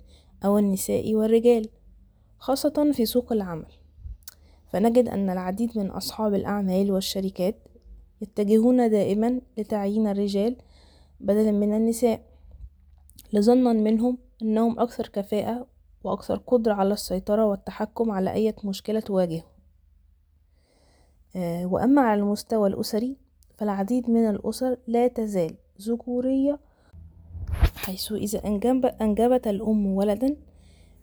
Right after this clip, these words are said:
فإنه يتلقى الاهتمام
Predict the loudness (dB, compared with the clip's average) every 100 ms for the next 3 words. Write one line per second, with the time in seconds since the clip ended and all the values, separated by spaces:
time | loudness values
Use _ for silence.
0 | -16 -8 -4 -2 0 2 0 -2 -10 -8
1 | -2 -2 -2 0 0 -2 -18 -20 -20 _
2 | _ -20 -20 -12 -8 -6 -6 -4 0 0
3 | 0